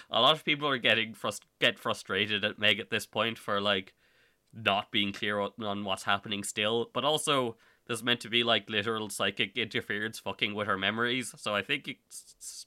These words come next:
probably somewhat forgivable. <laughs> Um,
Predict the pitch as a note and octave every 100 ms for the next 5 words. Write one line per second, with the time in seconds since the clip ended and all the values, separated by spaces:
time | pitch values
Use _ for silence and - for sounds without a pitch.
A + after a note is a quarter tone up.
0 | - F#3 F3 D#3 B2 - G#2+ A#2 - -
1 | C#3+ E3 F3 E3+ E3+ F3+ _ _ _ _
2 | _ _ D4+ E4+ C#4+ - - _ - -
3 | F#3 D3 C#3 C#3 C#3